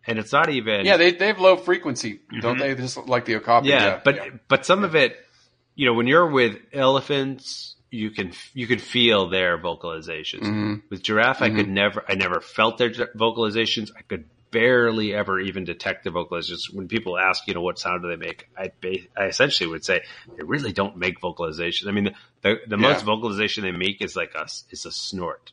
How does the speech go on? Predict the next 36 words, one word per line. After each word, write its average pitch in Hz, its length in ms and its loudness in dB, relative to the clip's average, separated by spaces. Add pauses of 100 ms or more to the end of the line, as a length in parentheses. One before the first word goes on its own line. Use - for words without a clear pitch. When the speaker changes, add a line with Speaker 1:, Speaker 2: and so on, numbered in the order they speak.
Speaker 1:
It's 92 140 -12
like, 85 240 -6
you 110 100 -8
know, 90 80 -2
they 90 120 -6
just 92 200 -8
expe-, - 240 -8
Speaker 2:
Snort, 104 360 2
yeah. 104 80 2
Speaker 1:
expelling 104 340 2
some 98 200 -4
air, 95 240 -2 (300)
and 95 120 -6
it 98 80 -10
wasn't 107 400 2
even 92 380 0
a, 85 260 -4
um, 76 440 -6 (840)
it 101 40 -8
wasn't 117 220 0
even 98 80 0
Speaker 2:
Communication. 90 480 -4
It - 60 -12
was 175 100 2
Speaker 1:
yeah, 175 200 6
it 113 80 4
wasn't 131 240 2
communication. 113 500 -2
It 95 40 -8
was 95 40 -2
Speaker 2:
non-vocal. 117 580 4
Speaker 1:
Yeah, 143 200 0
Speaker 2:
Yeah. 92 60 -8
Speaker 1:
exactly. 98 540 -4
Speaker 2:
Yeah. 85 60 -14
Speaker 1:
So, 90 300 -4